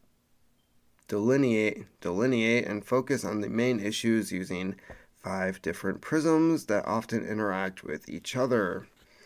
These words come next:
Two point one, conceptual framework.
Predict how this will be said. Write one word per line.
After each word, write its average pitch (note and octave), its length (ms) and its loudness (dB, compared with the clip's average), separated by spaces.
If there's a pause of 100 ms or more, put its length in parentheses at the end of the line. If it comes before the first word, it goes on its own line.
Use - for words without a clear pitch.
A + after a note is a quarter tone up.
(960)
Two G3 220 2
point F3 320 0
one, D3+ 460 6
conceptual D3 720 -2
framework. C#3 920 4